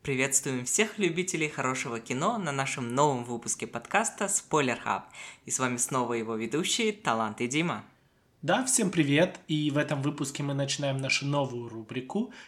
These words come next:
Speaker 2: которая будет посвящена лауреатам Оскара в номинации "Лучший фильм". Раз в месяц мы будем обсуждать кинокартины, которые одержали победу в той или иной год.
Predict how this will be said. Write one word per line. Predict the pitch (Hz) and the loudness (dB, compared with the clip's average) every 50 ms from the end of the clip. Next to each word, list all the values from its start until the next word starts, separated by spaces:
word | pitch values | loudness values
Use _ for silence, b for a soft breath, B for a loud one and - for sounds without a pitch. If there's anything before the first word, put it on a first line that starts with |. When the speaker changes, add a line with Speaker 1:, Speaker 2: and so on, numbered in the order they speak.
| B | B
Speaker 2:
которая | - - 147 - 165 156 151 143 | -6 -4 0 4 6 6 6 6
будет | 139 147 143 135 139 | 4 2 -2 -2 0
посвящена | - 139 - - 139 135 - - 160 190 240 | -2 -2 -2 -2 -2 -2 -2 0 0 2 2
лауреатам | 247 170 143 139 143 147 147 - 147 139 143 - - | 4 4 4 6 4 4 4 2 0 -2 -2 -2 -2
Оскара | 139 139 139 - - 185 170 151 | -2 0 -2 0 0 0 0 0
в | 147 | -2
номинации | 147 147 143 143 143 139 135 - - - | -4 -4 -4 -4 -4 -4 -4 -4 -4 -4
"Лучший | 131 127 156 214 208 - - 165 | -2 0 0 0 0 0 -2 -2
фильм". | 139 - - - 135 123 - - B B B B B B B - | -4 -6 -6 -4 -4 -4 -4 -8 B B B B B B B 0
Раз | 185 190 185 - 175 | 0 2 2 0 0
в | |
месяц | 165 180 202 - 208 180 - 180 | 0 2 2 2 0 0 2 2
мы | 165 156 | 2 2
будем | 151 156 147 156 151 147 | 2 2 0 2 2 0
обсуждать | 139 143 - - 131 123 - 147 147 - | 0 -2 -2 -4 -2 2 2 2 2 0
кинокартины, | - 135 135 135 - - 131 - - - 226 240 233 220 | -2 -4 -4 -4 -4 -6 -8 -8 -6 -6 -4 -4 -4 -4
которые | - 185 - - 160 165 156 | -4 -4 -2 -2 0 0 0
одержали | 139 147 143 131 135 143 139 135 131 | 0 -2 -2 0 0 0 0 0 -2
победу | - - 127 123 131 131 127 127 120 | -4 -6 -6 -4 -4 -4 -4 -6 -8
в | - | -6
той | - 277 311 330 330 320 | -2 0 0 2 0 0
или | 320 - 151 143 143 143 | 0 0 0 0 0 0
иной | 143 151 147 135 | 0 0 -2 -2
год. | 127 117 110 B | -4 -8 -12 B